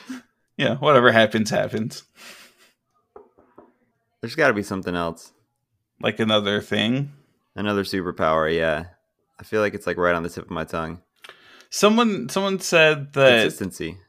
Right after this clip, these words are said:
Speaker 2: How about that?
Speaker 1: Uh, sure. Yeah.
Speaker 2: What did someone say?
Speaker 1: Uh, someone said that I, I made it easy for them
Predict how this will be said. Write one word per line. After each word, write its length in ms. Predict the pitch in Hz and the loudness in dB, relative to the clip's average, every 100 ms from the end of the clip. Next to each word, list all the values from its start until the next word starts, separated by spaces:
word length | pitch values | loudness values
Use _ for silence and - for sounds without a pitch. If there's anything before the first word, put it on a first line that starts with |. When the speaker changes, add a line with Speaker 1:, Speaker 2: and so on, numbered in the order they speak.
| _ | _
Speaker 2:
How 60 | 120 | -12
about 160 | 117 107 | -10 -10
that? 260 | 101 - _ _ _ _ _ - | -12 -14 _ _ _ _ _ -10
Speaker 1:
Uh, 200 | 143 131 - _ _ _ _ | -8 -8 -10 _ _ _ _
sure. 280 | - 185 202 - _ _ - | -2 0 0 -10 _ _ 2
Yeah. 240 | 147 156 - _ _ _ _ _ _ _ | 4 4 0 _ _ _ _ _ _ _
Speaker 2:
What 100 | - | -6
did 120 | 107 101 | -4 -4
someone 240 | 101 95 | -6 -4
say? 220 | 101 92 - _ _ _ - _ - _ - - _ _ _ | -2 -4 -6 _ _ _ -20 _ -20 _ -20 -20 _ _ _
Speaker 1:
Uh, 260 | - 131 127 | 6 8 8
someone 420 | 117 160 180 170 | 6 0 -2 -2
said 400 | - - 139 123 | -6 -6 -4 -2
that 240 | 131 117 - | 0 0 2
I, 600 | 95 107 107 104 101 92 - _ _ _ - | 4 6 6 4 -2 -6 -10 _ _ _ -6
I 120 | 107 | -4
made 300 | 107 117 123 | 0 2 4
it 200 | 117 - | 2 2
easy 600 | 101 110 107 107 104 104 | -4 -6 -6 -6 -6 -6
for 320 | - - 107 | -8 -8 -6
them 520 | 101 104 101 104 110 | -4 -4 -4 -4 -4